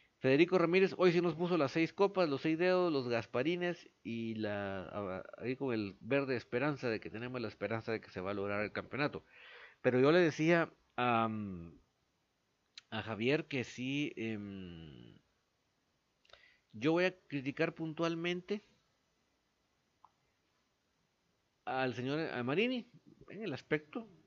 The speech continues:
puntual, ¿verdad? De, de errores puntuales que yo creo que él comete,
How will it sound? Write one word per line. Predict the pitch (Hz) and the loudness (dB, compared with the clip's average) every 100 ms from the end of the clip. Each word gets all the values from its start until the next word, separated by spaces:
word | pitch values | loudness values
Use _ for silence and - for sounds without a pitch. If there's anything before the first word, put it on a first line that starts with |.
| _ | _
puntual, | 165 131 147 120 | -4 2 4 4
¿verdad? | 113 92 107 | 2 -2 -2
De, | 113 90 - - | -2 -4 -8 -6
de | 110 98 58 - - | -2 -2 -6 -14 -8
errores | 117 139 160 | 0 2 0
puntuales | - 131 110 139 156 151 | -2 -8 -4 -2 -2 -4
que | 135 | -4
yo | 123 135 | -2 -2
creo | - 139 180 - _ _ _ _ _ _ _ _ | -2 0 0 -4 _ _ _ _ _ _ _ _
que | - 107 98 98 | -10 -6 -4 -4
él | 101 98 92 | -4 -6 -8
comete, | - 104 226 - 85 | -8 -6 -6 -6 -12